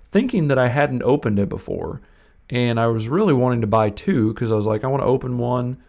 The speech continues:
and wanna keep one sealed." But then I came home and I was like, "Oh, there's a Sun and Moon Elite Trainer box that I've already opened right there. Great. I will put the other one that I just bought downstairs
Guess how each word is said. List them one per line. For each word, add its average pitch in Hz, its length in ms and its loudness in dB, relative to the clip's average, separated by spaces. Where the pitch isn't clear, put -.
and 123 100 -2
wanna 110 160 -2
keep 104 240 -4
one 107 300 0
sealed." 107 600 -4
But 117 240 -2
then 143 140 2
I 135 60 2
came 135 300 0
home 131 520 2
and 113 480 -2
I 110 200 4
was 107 140 0
like, 107 240 0
"Oh, 107 360 0
there's 117 180 -2
a 110 80 -2
Sun 123 260 -2
and 117 120 -4
Moon 120 160 -4
Elite 110 260 -4
Trainer 123 280 -2
box 104 300 -2
that 110 100 -4
I've 104 100 -2
already 101 240 -2
opened 104 300 -2
right 101 160 -2
there. 175 200 -2
Great. - 460 -2
I 120 120 0
will 127 140 4
put 123 220 -2
the 123 140 2
other 131 140 4
one 120 140 -2
that 113 100 -4
I 110 60 0
just 120 260 -6
bought 147 360 0
downstairs 117 760 0